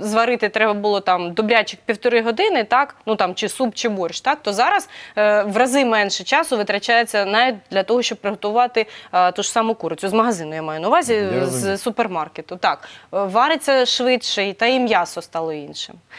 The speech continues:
Speaker 1: Е, це теж проблема,
Speaker 2: Я
Speaker 1: так?
Speaker 2: ж про це і кажу. Тобто ми споживаємо, на жаль, і наші діти, е, шкідливі калорії. І тут ще така пастка, скажімо,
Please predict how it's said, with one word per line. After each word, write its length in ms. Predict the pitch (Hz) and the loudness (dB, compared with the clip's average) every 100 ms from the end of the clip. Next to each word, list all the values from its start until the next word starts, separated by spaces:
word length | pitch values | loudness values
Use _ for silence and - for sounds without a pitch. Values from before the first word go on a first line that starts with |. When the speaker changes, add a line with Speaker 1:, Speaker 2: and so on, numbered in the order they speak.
| - - | -20 -6
Speaker 1:
Е, 240 | 165 170 165 | 2 2 2
це 140 | - | 0
теж 260 | 214 302 330 | 2 2 2
проблема, 520 | - 190 160 147 151 | -2 -4 -4 -8 -8
Speaker 2:
Я 100 | - | -6
Speaker 1:
так? 80 | 180 | -4
Speaker 2:
ж 100 | - | -4
про 140 | - 92 | -8 -10
це 220 | - 110 | -6 -6
і 40 | |
кажу. 360 | 110 113 107 120 - _ _ - _ _ | -4 -6 -6 -8 -12 _ _ -20 _ _
Тобто 280 | - 104 110 | -14 -8 -4
ми 140 | 110 | -2
споживаємо, 760 | 113 - 101 107 110 123 113 107 - - - - | -2 -4 -4 0 2 2 2 -4 -6 -20 -18 -4
на 120 | 110 | -2
жаль, 220 | 104 113 | 2 2
і 80 | 107 | 2
наші 360 | 104 101 - 92 | 0 -2 -2 -6
діти, 360 | 104 113 104 - - - - | -6 -2 -2 -4 -10 -20 -10
е, 720 | 104 98 98 95 92 92 90 - - _ _ | -2 0 2 2 2 2 0 -4 -10 _ _
шкідливі 520 | - - 110 117 110 95 | -12 -6 -2 2 2 0
калорії. 560 | 92 90 78 76 71 - | -2 -2 -2 -6 -14 -14
І 380 | 101 104 107 101 | -6 -2 0 -2
тут 280 | - 101 87 | -4 -10 -10
ще 400 | - 104 101 92 | -4 0 2 2
така 500 | - 92 101 95 92 - - - - - - - _ | -2 -4 2 2 2 -4 -20 -20 -20 -20 -20 -20 _
пастка, 420 | 123 117 - - | 2 2 0 -8
скажімо, 680 | 90 - 92 87 90 87 | -6 -2 -2 -2 -6 -6